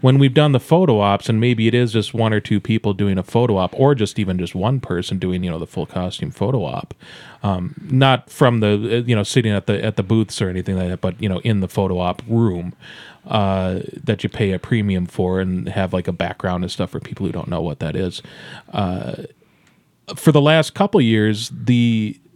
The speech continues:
the performers would offer to sign your photo op for free. You know, if you got the photo op,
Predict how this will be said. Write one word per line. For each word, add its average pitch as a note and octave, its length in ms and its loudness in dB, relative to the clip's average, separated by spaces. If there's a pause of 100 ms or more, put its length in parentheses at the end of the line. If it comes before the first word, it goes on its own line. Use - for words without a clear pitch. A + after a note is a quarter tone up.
the A#2 260 0 (120)
performers C3 720 2
would A2+ 260 4 (100)
offer A2+ 480 2
to G#2+ 360 0
sign G#2+ 760 0 (440)
your A2+ 260 4
photo C#3+ 380 4
op F#2+ 260 -4
for B2+ 140 2
free. D#3+ 280 2
You G2 140 -2
know, G#2 80 2
if G2+ 100 -4
you B2 60 0
got C3+ 140 2
the B2 60 -8
photo D#3 340 2
op, F#2+ 280 -2